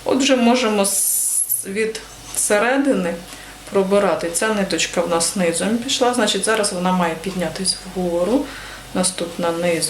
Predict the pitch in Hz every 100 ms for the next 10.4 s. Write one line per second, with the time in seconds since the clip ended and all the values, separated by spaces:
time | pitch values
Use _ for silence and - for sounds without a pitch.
0 | 160 165 175 185 240 233 185 175 175 165
1 | 175 170 165 160 170 165 165 190 269 -
2 | - - - - - - - - - 220
3 | 220 196 185 180 151 - - 170 165 175
4 | 180 240 269 381 - - - - - 175
5 | 180 202 254 254 190 170 - - - -
6 | 196 190 180 180 - - - - - -
7 | - - - - - - - - - -
8 | - - - - - - - 190 196 -
9 | 196 185 - 180 - 180 180 175 170 175
10 | 165 160 156